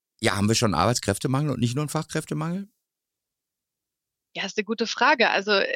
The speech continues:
Speaker 2: ich würde sicherlich beides benennen, ja. Und da ist ja auch die Frage, was ist eine Fachkraft? Ähm, es geht da um meistens Menschen, die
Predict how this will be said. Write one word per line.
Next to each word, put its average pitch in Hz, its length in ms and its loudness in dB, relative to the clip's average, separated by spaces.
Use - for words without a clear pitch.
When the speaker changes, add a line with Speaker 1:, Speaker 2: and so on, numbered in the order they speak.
Speaker 2:
ich - 260 -8
würde 240 240 4
sicherlich 269 460 2
beides 285 420 2
benennen, 185 400 -2
ja. 196 240 4
Und 196 100 -4
da 196 80 4
ist 208 140 0
ja 170 100 2
auch 208 60 -6
die - 140 -10
Frage, 208 360 0
was 202 180 0
ist 220 140 -8
eine 202 80 -4
Fachkraft? - 680 -2
Ähm, 214 520 2
es - 600 -4
geht 226 280 2
da 208 160 6
um 208 300 -2
meistens 202 460 -2
Menschen, 208 400 0
die 196 360 -6